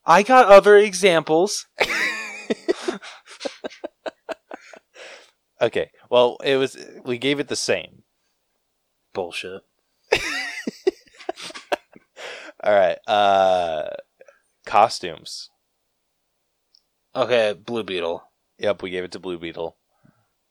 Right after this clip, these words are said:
Speaker 2: Uh, Suicide Squad, we gave an eight out of ten.
Speaker 1: Okay.
Speaker 2: All right, and then our personal score.
Speaker 1: I feel it's probably Blue Beetle.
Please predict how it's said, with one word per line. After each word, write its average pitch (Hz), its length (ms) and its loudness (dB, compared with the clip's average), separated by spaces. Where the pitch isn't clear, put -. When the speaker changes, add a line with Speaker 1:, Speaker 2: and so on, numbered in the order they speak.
Speaker 2:
Uh, 87 420 0
Suicide 107 460 -4
Squad, 95 280 0
we 90 80 -8
gave 90 220 -8
an 90 140 -14
eight 85 180 -10
out 78 160 -10
of 78 60 -20
ten. 78 320 -12
Speaker 1:
Okay. 87 260 -14
Speaker 2:
All 101 180 0
right, 80 200 -4
and 98 180 -8
then 101 580 -6
our 98 120 2
personal - 460 -8
score. - 420 -18
Speaker 1:
I 92 140 -18
feel 92 260 -10
it's 85 100 -14
probably 87 300 -12
Blue 87 180 -16
Beetle. 85 480 -12